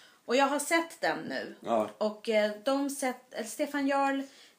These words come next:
Speaker 1: i den här filmen då sätter fingret lite grann på var står vi i Sverige idag och västvärlden. Och där är det några forskare som också har kommit fram till att i samhällen med ökade klassklyftor, där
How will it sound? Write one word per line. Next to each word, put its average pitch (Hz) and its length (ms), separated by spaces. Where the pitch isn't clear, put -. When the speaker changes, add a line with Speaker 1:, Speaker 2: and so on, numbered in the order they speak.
Speaker 1:
i 240 200
den 226 160
här 202 120
filmen 226 420
då 175 200
sätter 202 380
fingret 247 760
lite 190 180
grann 180 300
på 165 380
var 196 120
står 277 540
vi - 240
i 175 100
Sverige 165 480
idag 262 320
och 190 160
västvärlden. 156 600
Och 240 180
där 320 380
är 233 160
det 220 60
några 214 160
forskare 233 640
som 208 220
också 208 300
har 190 100
kommit 214 300
fram 269 320
till 170 320
att 220 340
i 220 260
samhällen 262 840
med 208 160
ökade 190 460
klassklyftor, 202 1000
där 196 220